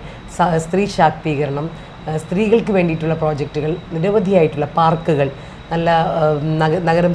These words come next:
സുന്ദരമാകാനുള്ള സാഹചര്യങ്ങൾ, പിന്നെ വേസ്റ്റ് മാനേജ്മെൻറ്റിൻ്റെ നമ്മുടെ, ആ, ആ, എന്താണ് അന്നത്തെ പറയുന്ന ഇ-, ഇന്നും നമ്മൾ അവ-, അവലംബിച്ചുകൊണ്ടിരിക്കുന്ന ഉറവിട മാലിന്യ സംസ്കരണം. നമുക്കറിയാം, നഗരത്തിൽ മാലിന്യ സംസ്കരണത്തിന് ഒരു വലിയ വിഷയമായിരുന്നു. അപ്പോൾ ഉറവിട മാലിന്യ സംസ്കരണം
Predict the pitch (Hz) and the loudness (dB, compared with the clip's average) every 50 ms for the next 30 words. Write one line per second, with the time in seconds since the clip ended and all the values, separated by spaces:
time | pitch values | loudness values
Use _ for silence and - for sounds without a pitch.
0 | 170 175 165 156 175 175 180 170 165 160 160 156 151 151 156 156 156 160 156 139 | -2 -2 -2 0 0 2 2 2 2 2 2 0 0 0 -2 -2 0 -2 -2 -2
1 | 135 143 160 151 156 147 156 170 - - - - - - - - - 185 180 175 | -2 -2 -2 0 0 -2 -2 -4 -8 -10 -14 -16 -16 -16 -8 -4 -2 0 2 2
2 | 160 170 190 202 185 - 220 202 196 190 185 165 170 175 165 156 156 156 147 139 | 4 2 2 2 0 0 0 2 2 2 2 0 0 -2 0 0 0 0 0 0
3 | 123 - - - - - - - - 156 165 170 170 170 175 170 170 - - - | 0 -2 -6 -12 -16 -16 -16 -10 -6 -4 -2 2 2 4 4 4 2 0 -2 -2
4 | 165 156 156 156 156 151 151 180 185 - - - - - - 156 156 151 151 147 | 0 2 4 4 4 4 2 0 -4 -8 -10 -8 -6 -2 2 2 2 2 4 2
5 | 160 156 151 156 165 160 - - - - - - - 170 180 180 180 - 180 180 | 2 2 2 0 -2 -2 -6 -10 -12 -14 -12 -6 0 0 2 4 4 4 4 4
6 | 170 170 170 175 190 214 220 - - - 180 - - 208 202 202 226 240 240 226 | 2 2 2 0 0 -2 -4 -6 -6 -8 -8 -6 -4 -2 0 4 6 6 6 6
7 | 202 190 185 175 170 175 175 175 - 170 165 170 175 175 170 - 180 170 156 156 | 4 4 4 4 4 2 2 0 0 0 0 2 2 0 0 0 0 0 0 0
8 | 156 - - 160 165 185 226 247 - - - - - - 160 180 196 196 208 208 | -2 -4 -2 -2 -2 -2 -2 -4 -8 -12 -14 -14 -8 -4 0 2 4 6 6 6
9 | 208 190 175 165 170 170 175 165 - 160 151 - - 175 147 147 135 131 - - | 6 6 6 4 4 2 0 -2 -2 -4 -6 -2 -2 -2 -2 -2 -2 -4 -6 -12
10 | - - - 160 156 165 165 165 175 180 180 165 170 170 160 - 190 185 175 170 | -14 -10 -8 -4 -4 0 2 2 2 2 2 2 0 0 -2 -2 -2 0 2 2
11 | 175 180 185 175 180 175 - - 180 180 175 185 175 185 175 180 202 202 208 214 | 2 0 0 -2 -4 -4 -4 -2 -2 -2 -2 0 0 0 2 2 2 2 2 2
12 | 220 214 214 - - - - - 202 214 - - 214 185 160 139 131 127 113 - | 2 2 -2 -10 -14 -16 -10 -6 -6 -4 0 0 2 2 2 0 -2 -4 -6 -10
13 | - - - - - 180 185 202 214 220 240 247 240 220 202 196 196 208 190 - | -14 -18 -18 -6 -2 0 4 6 8 8 8 8 6 6 4 4 2 0 -2 -4
14 | 196 185 - - 190 185 190 | -4 -4 -2 0 0 0 0